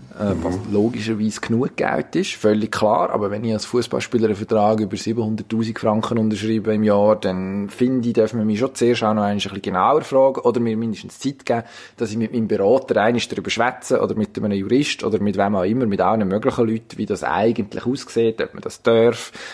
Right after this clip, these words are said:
Speaker 1: was ich jetzt für Möglichkeiten habe. Das ist alles nicht passiert, sondern man hat einfach gefunden, zack, fertig, adieu, Kündigung. Ob denn die juristisch haltbar ist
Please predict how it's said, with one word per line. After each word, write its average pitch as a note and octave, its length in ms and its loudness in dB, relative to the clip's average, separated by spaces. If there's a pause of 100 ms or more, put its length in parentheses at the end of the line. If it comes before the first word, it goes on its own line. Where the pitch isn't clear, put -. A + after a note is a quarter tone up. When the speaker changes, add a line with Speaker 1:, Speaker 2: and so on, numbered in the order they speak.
Speaker 1:
was G2+ 140 -2
ich F#2+ 80 -4
jetzt F#2+ 140 -2
für G2 100 -4
Möglichkeiten G#2+ 640 0
habe. F#2 140 0
Das F2+ 100 -8
ist F2 140 -4
alles E2+ 360 0
nicht A2+ 300 -4
passiert, A2 480 -2
sondern G#2 160 -2
man G2 80 0
hat F2+ 80 0
einfach - 160 -2
gefunden, G2 340 -4
zack, G#2 300 -2
fertig, G#2 400 -2
adieu, F#2+ 380 0
Kündigung. A2 580 -2
Ob - 140 -6
denn G#2+ 160 -2
die A#2 160 4
juristisch A#2+ 760 0 (380)
haltbar G#2+ 600 2
ist G2+ 380 -4